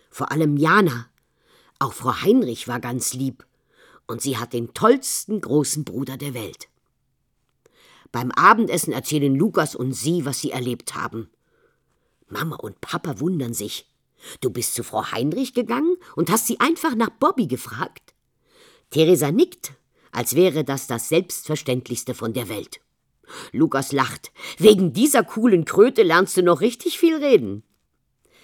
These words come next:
Theresa würde ihren Bruder am liebsten schubsen, aber er war heute nett zu ihr, da darf er auch was Freches sagen.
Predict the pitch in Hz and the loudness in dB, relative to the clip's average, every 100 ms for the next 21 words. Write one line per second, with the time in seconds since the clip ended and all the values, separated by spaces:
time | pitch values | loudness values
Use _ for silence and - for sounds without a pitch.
0 | _ _ _ - 131 127 185 165 175 135 | _ _ _ -6 -2 6 6 6 2 0
1 | 143 110 113 107 98 160 - 104 107 151 | 0 -2 -6 -8 -6 -2 -2 -2 -4 -6
2 | - - 123 - 208 - - 82 - _ | -6 -8 -8 -4 -6 -6 -14 -14 -16 _
3 | _ _ _ - 147 - 131 139 123 127 | _ _ _ -6 -6 -6 -6 -6 -4 -4
4 | 123 110 147 - - 127 113 104 _ _ | -4 -4 -6 -6 -8 -6 -8 -10 _ _
5 | _ - 104 98 92 117 87 - 113 - | _ -16 -8 -4 -4 -2 -4 -4 -8 -8
6 | 98 95 87 - 87 90 101 | -10 -12 -10 -8 -8 -8 -12